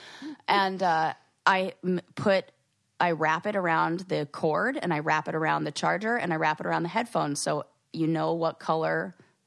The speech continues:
Speaker 2: is, you know, I'm like, "Oh no, mine's the blue with the stars.
Speaker 1: Mm-hmm.
Speaker 2: Yours is the red."
Speaker 1: I love that.
Speaker 2: Yeah.
Speaker 1: It's
Speaker 2: And at
Speaker 1: those little
Speaker 2: school,
Speaker 1: things
Speaker 2: everybody
Speaker 1: they,
Speaker 2: knows.
Speaker 1: yeah, they make
Speaker 2: Yeah.
Speaker 1: life better.
Speaker 2: They really do. So that is on my list.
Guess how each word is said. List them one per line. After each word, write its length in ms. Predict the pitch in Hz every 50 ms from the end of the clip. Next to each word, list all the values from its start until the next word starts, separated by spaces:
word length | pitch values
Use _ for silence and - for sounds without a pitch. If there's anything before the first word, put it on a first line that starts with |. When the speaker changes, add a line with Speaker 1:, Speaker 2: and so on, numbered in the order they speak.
| _ _ - _ _ _ _ _
Speaker 2:
is, 460 | 165 170 165 160 156 - - - - -
you 80 | - 196
know, 240 | 180 143 143 165 - -
I'm 80 | - 180
like, 160 | 160 160 -
"Oh 80 | - 208
no, 140 | 214 175 156
mine's 300 | 156 156 156 160 175 -
the 80 | - 175
blue 440 | 170 165 165 160 156 151 156 170 185 -
with 160 | 175 160 -
the 80 | 160
stars. 520 | 151 - - 151 135 131 139 160 180 - - - - - -
Speaker 1:
Mm-hmm. 260 | 240 233 233 240 220
Speaker 2:
Yours 220 | - 143 151 -
is 100 | 160 156
the 120 | - - 170
red." 320 | 190 208 170 - - - - _ _ _ _ _ _ _ _ _ _ _ _ _ -
Speaker 1:
I 120 | - 269 294
love 240 | 320 381 403 349 233
that. 280 | 202 170 165 165 - - _ _ _ _ _ _ _ _ _
Speaker 2:
Yeah. 480 | - 370 539 605 508 311 151 113 - - - - -
Speaker 1:
It's 180 | 277 277 - -
Speaker 2:
And 100 | 403 427
at 40 |
Speaker 1:
those 140 | 466 440 -
little 200 | 269 247 247 254 254
Speaker 2:
school, 80 | 254
Speaker 1:
things 140 | 254 220 233
Speaker 2:
everybody 200 | 262 285 262 262
Speaker 1:
they, 60 | 254 254
Speaker 2:
knows. 460 | 262 254 262 269 269 269 269 - - _
Speaker 1:
yeah, 260 | 220 208 196 165 175
they 140 | 180 190 226
make 160 | 240 269 269
Speaker 2:
Yeah. 160 | 214 - 214
Speaker 1:
life 140 | 202 202 - -
better. 360 | 170 170 175 185 180 180 180 - _ _ _ _ _ _ - - - - _ _ _ _ _ - - _
Speaker 2:
They 140 | - 190 202 208
really 260 | 202 233 247 254 240
do. 380 | 190 208 226 233 180 - - - _ - _ _ _ _
So 140 | - - 190
that 280 | 180 175 175 180 214 -
is 140 | 226 214 190
on 280 | 175 156 156 156 156
my 320 | 156 151 147 143 143 139 143 - -
list. 640 | - 143 143 139 131 135 240 - - - - -